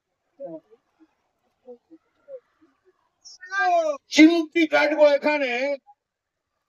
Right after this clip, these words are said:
এই চিমটি কাটবো এখানে, আর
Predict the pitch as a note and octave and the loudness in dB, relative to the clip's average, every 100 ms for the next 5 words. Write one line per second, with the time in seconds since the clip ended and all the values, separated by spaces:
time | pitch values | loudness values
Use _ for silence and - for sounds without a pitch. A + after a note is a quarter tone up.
0 | _ _ _ _ _ _ _ _ G#3+ B3+ | _ _ _ _ _ _ _ _ 4 4
1 | - - F4 E4+ E4 E4 D4 D4 D4+ D4 | 2 2 4 4 4 4 6 4 4 2
2 | C#4 C#4 D4 A3+ A#3 C4+ A#3+ _ _ _ | 0 -2 -2 -2 -2 -4 -8 _ _ _
3 | _ _ F#3+ | _ _ -4